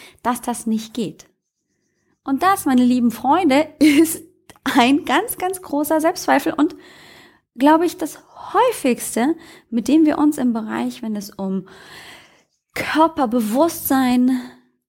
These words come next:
beschäftigen geht. Was ist mit mir nicht richtig, dass das nicht funktioniert? Hm.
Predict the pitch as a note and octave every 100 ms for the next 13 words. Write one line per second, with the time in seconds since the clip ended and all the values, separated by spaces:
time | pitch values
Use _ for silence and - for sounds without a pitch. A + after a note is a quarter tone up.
0 | _ _ _ _ G#3+ - F#4 F#4 C#4+ C4
1 | C#4+ F4 - - E3+ - - _ - F3+
2 | - - D4 - B3 B3+ C4 B3 A#3+ C4+
3 | C#4 C#4 - G#3+ - G#3 G#3+ G#3+ - F#3+
4 | F#3 F3+ - - _ _ _ _ _ _
5 | _ _ _ _ _ _ _ _ _ -
6 | E3+